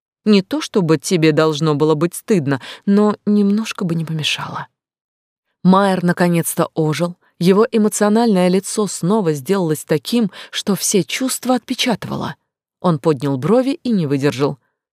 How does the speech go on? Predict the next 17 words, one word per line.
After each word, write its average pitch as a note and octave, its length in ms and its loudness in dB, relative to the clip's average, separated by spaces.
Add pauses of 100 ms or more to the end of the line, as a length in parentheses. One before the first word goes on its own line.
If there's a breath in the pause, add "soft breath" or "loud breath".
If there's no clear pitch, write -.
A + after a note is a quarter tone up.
Всё-таки - 520 -2
подал D#3+ 340 0
голос. C3+ 480 -4 (840)
«Ты C#3+ 340 0
сейчас D3 560 -4
к - 80 -6
моему D3 340 0
чувству D3 520 -2
вины G3 520 -2
взываешь? C3 680 -6 (1120)
Совсем A#3 680 -2
совесть C#3 480 -2
потеряла? C#3 580 -2 (680)
Стоп. - 400 -4 (1160)
Какой G3 300 -2
ещё C#3 240 -2
ребёнок? C3 640 -6